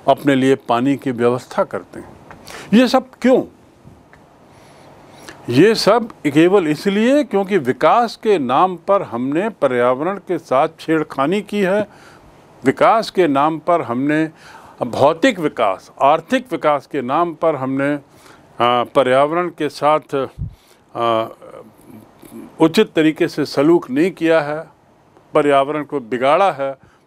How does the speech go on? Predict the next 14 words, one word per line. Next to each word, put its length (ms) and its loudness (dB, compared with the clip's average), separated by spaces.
पर्यावरण 500 -2
संतुलन 680 -2
को 200 -8
ख़राब 300 -6
किया 160 -18
है। 160 -20
और 100 4
इसलिए 300 -2
ये 80 2
बहुत 300 -2
ज़रूरी 280 0
हो 140 -2
गया 220 -2
है 200 -4